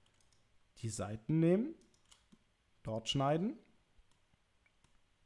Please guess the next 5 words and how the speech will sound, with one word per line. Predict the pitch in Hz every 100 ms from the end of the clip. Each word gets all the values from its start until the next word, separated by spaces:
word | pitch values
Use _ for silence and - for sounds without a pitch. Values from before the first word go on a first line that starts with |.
| _ _ - - - _ _ _ _ _ - _ _ _ _ _ _ _ _ _ _ _ _ - -
und | 180 180
diese | 131 123
Flächen | 117 117 113 135
dran | 117 113 135 123
lassen. | 95 - -